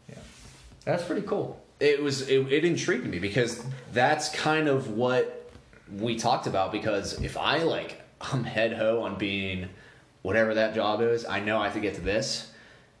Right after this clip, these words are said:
Speaker 2: and it's all paid for.
Speaker 1: Yeah.
Speaker 2: And that, the paid for is the thing. If that's into the program, and it's like, "Okay, I don't have to worry about a crippling student debt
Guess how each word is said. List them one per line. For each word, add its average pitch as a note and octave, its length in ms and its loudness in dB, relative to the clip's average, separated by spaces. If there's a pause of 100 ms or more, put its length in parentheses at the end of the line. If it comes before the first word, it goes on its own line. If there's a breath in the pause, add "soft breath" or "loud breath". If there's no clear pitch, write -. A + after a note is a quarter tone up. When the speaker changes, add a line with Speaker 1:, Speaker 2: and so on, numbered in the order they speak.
(140)
Speaker 2:
and G#2+ 320 0
it's - 120 -4
all A2 220 2
paid A2 260 0
for. A#2 360 0
Speaker 1:
Yeah. G2 220 -4 (100)
Speaker 2:
And G#2 140 0
that, A#2+ 420 0 (400 loud breath)
the - 80 -4
paid E3+ 340 2
for G#2 300 0
is F#2 160 -4
the F2 80 -12
thing. - 540 -4 (140)
If G#2 140 -8
that's D3+ 440 0 (140)
into C#3 380 0
the B2 80 -4
program, D3 720 -2
and G#2 140 0
it's G#2 160 0
like, G2+ 160 2
"Okay, G#2+ 260 0
I G#2+ 80 2
don't E3 140 4
have - 80 -6
to A2 40 -6
worry A2+ 200 0
about G2 180 0
a D#2 80 -4
crippling A#2+ 560 0
student G2 320 -4
debt E2 420 -4